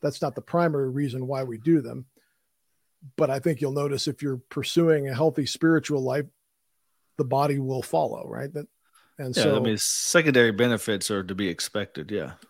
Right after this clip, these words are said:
Speaker 1: Yeah, absolutely. <clears throat> You, you wanna, you, you wanna take care of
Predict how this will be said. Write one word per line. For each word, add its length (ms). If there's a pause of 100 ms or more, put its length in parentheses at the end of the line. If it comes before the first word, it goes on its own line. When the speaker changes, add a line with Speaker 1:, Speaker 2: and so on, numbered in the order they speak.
(140)
Speaker 1:
Yeah, 140
absolutely. 680 (400)
<clears throat> 200 (200)
You, 160
you 160
wanna, 220
you, 320
you 160
wanna 180
take 280
care 280
of 480